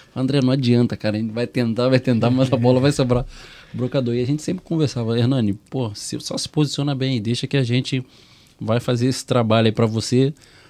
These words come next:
porque, cara, a gente tem que procurar você, você é o nosso artilheiro, né? Confiança tá lá em cima." Então, a gente sempre procurava fazer isso, e eu particularmente com ele, sempre procurava conversar antes dos jogos,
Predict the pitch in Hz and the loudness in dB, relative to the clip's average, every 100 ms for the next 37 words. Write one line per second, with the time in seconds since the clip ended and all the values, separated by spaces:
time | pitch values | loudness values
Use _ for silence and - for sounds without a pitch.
0 | _ - 135 156 151 135 104 101 107 135 | _ -8 -2 -2 0 0 2 0 -2 -6
1 | 127 135 131 131 131 127 131 107 101 110 | -6 -4 0 2 2 -2 -6 -6 -6 -4
2 | 107 113 110 - 120 117 113 101 107 - | -2 0 0 -2 -2 0 -2 -4 -8 -18
3 | _ 123 110 110 98 - 120 - 117 117 | _ -10 -6 -4 -6 -6 -8 -4 -2 0
4 | 117 107 110 113 113 - 113 107 101 117 | -2 -2 -2 0 0 0 -2 -2 -2 -6
5 | 143 _ - - - - 107 120 - 131 | -8 _ -20 -20 -18 -8 -6 -6 -4 -6
6 | 127 147 - 131 127 117 127 120 120 123 | -4 -6 -4 -4 -6 -6 -4 -2 -4 -4
7 | 131 131 143 131 - 143 127 131 - 127 | -4 -4 -4 -6 -2 -2 0 -4 -2 -2
8 | 120 127 - 127 131 127 131 120 120 117 | 0 -2 -6 -6 -6 -4 -4 -4 -4 -2
9 | 113 - 113 110 110 107 107 120 107 | -2 -4 -6 -6 -6 -6 -4 -6 -8